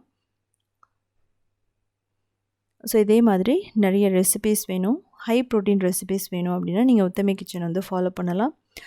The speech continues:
எல்லாமே சிம்பிளான ரெசிபீஸ். அது மட்டும் இல்லாம, ஈஸியா வந்து எப்படி பண்றதுன்னு சொல்லி நான் வீடியோ அப்லோட் பண்ணியிருப்பேன். அது மட்டும் இல்லாம, கிரியேட்டிவ் வேர்ல்டுன்னு சொல்லிட்டு இன்னொரு சேனல் இருக்கு.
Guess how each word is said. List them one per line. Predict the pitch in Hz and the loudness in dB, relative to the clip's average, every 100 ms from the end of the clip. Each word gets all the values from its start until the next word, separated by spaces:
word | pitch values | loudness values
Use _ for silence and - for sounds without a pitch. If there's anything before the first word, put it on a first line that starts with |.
| - _ | -20 _
எல்லாமே | - 190 202 214 220 | -6 -2 2 2 0
சிம்பிளான | 180 185 185 180 175 | -2 -2 -2 0 0
ரெசிபீஸ். | 175 - 185 240 294 - - _ _ _ _ _ _ _ _ _ _ _ _ _ _ _ _ _ _ _ _ _ _ _ _ _ _ _ _ _ _ - | -2 -4 -4 -2 -2 -6 -14 _ _ _ _ _ _ _ _ _ _ _ _ _ _ _ _ _ _ _ _ _ _ _ _ _ _ _ _ _ _ -8
அது | 196 196 | -2 0
மட்டும் | 190 202 | 2 0
இல்லாம, | 196 180 185 269 - | 0 0 0 -2 -2
ஈஸியா | 214 233 226 226 214 208 | 0 2 2 2 2 2
வந்து | 180 180 254 311 | 0 -2 -2 0
எப்படி | 196 185 190 | -2 0 -2
பண்றதுன்னு | 170 170 180 | -2 -2 -2
சொல்லி | 185 185 190 262 - _ - - - _ _ | -2 -2 -2 -2 -4 _ -20 -20 -20 _ _
நான் | - 180 170 165 170 _ _ _ | -4 -2 -2 -2 -6 _ _ _
வீடியோ | 185 185 185 | -6 -2 -2
அப்லோட் | 180 180 180 | 0 -4 -4
பண்ணியிருப்பேன். | 170 165 - 285 349 - | -4 -6 -4 -6 -6 -10
அது | 208 185 | -4 0
மட்டும் | 180 180 202 | 0 0 -2
இல்லாம, | 185 175 190 320 - _ _ _ _ - | 0 0 0 -2 -4 _ _ _ _ -8
கிரியேட்டிவ் | 240 254 269 262 220 | 0 4 4 4 4
வேர்ல்டுன்னு | 196 208 - | 4 2 2
சொல்லிட்டு | 190 190 | -2 0
இன்னொரு | 196 185 202 208 | 0 2 0 0
சேனல் | 202 190 180 | 0 2 0
இருக்கு. | 175 175 | -2 -4